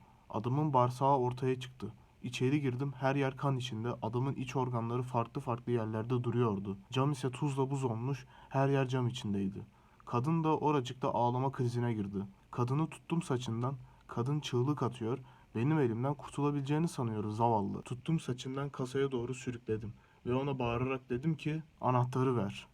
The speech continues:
Kadın çıkardı, anahtarı verdi. Ben de kasayı anahtar ile açtım. Oradaki bütün paraları aldım,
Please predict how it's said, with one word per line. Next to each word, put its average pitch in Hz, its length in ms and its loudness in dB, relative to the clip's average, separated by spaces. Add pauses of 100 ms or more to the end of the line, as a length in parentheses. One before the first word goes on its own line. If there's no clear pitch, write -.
(120)
Kadın 135 300 0
çıkardı, 139 400 -2
anahtarı 131 460 -2
verdi. 117 360 -2 (400)
Ben 135 180 -2
de 139 80 0
kasayı 139 400 -2
anahtar 131 440 -2
ile 131 260 -4
açtım. 117 400 -4 (460)
Oradaki 131 480 -2
bütün 156 260 0
paraları 123 420 0
aldım, 110 480 0